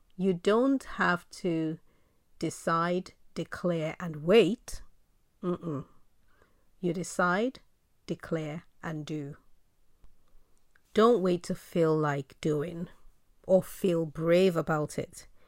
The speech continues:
Superficial living relies on sights and feelings. Inside out living relies on inspiration from the real you,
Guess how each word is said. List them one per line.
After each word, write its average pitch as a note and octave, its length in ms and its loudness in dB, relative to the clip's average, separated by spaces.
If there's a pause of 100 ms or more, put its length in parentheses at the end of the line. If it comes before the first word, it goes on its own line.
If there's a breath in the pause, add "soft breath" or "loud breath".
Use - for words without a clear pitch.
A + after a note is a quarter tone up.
(540)
Superficial A3 920 2
living E3+ 640 0
relies E3+ 600 4
on D3+ 400 -4
sights G3+ 580 6
and D#3 140 -4
feelings. E3+ 920 -2 (880 soft breath)
Inside B3+ 440 8
out D4+ 180 6
living D4+ 440 6 (180)
relies D#3+ 440 0
on D3+ 220 -4
inspiration G3+ 840 2
from F3 260 -2
the E3 160 -2
real D#3+ 360 0
you, D#3 400 -4